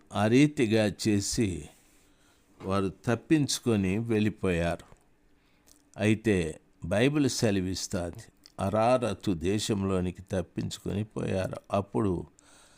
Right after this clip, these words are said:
అతని కుమారుడైన, అతని కుమారుడైన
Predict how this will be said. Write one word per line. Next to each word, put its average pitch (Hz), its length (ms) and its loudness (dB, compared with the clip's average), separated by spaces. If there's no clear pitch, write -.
అతని 101 460 -4
కుమారుడైన, 104 1120 -2
అతని 113 520 2
కుమారుడైన 95 1040 2